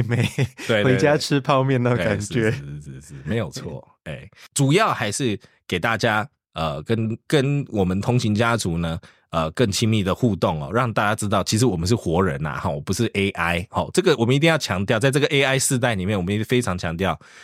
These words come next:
Speaker 2: 今天各位听的都是真实，九点，现在五十二分，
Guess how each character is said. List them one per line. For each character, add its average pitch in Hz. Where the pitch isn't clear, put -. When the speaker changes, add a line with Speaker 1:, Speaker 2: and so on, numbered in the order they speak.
Speaker 2:
今 127
天 127
各 123
位 113
听 110
的 95
都 98
是 92
真 156
实， 156
九 131
点， 104
现 139
在 117
五 90
十 101
二 123
分， 104